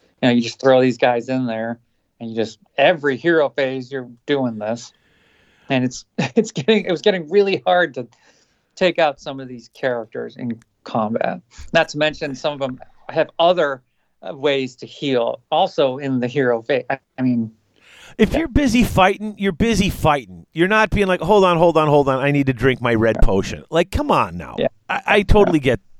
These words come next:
Speaker 2: this. This rule I understand and I'm okay with.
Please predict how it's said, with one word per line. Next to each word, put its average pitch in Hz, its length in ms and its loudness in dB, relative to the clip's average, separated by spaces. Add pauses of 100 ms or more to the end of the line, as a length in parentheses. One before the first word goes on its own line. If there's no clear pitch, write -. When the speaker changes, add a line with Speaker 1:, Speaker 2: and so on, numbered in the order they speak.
Speaker 2:
this. 202 340 0
This 151 300 0
rule 170 380 6
I 135 100 0
understand 139 720 0
and 120 140 2
I'm 113 100 2
okay 104 300 2
with. - 340 -4